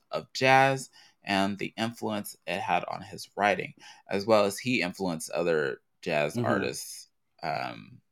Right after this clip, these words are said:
Speaker 2: Absolutely.
Speaker 1: and yeah.
Speaker 2: And, uh, what's kinda cool also is that Barbie, uh, has, um, honored the first Black woman pilot, Bessie Coleman, uh, with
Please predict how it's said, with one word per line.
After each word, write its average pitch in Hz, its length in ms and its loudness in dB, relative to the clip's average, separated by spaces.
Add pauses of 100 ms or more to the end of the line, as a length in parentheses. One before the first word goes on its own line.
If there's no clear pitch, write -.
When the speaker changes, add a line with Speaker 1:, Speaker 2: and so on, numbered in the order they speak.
(120)
Speaker 2:
Absolutely. 98 580 -6 (840)
Speaker 1:
and 67 520 -4 (1160)
yeah. 78 460 -2
Speaker 2:
And, 151 760 10 (100)
uh, 147 420 12
what's 156 260 4
kinda 160 220 6
cool 175 200 6
also 165 300 6
is 233 100 0
that 139 180 8
Barbie, 165 540 10
uh, 147 260 10
has, 143 440 4 (100)
um, 131 400 6
honored 151 580 6
the 143 180 2
first 233 300 2
Black 170 280 8
woman 156 240 4
pilot, 170 460 6
Bessie 147 260 0
Coleman, 190 640 2 (380)
uh, 143 280 10
with 147 220 4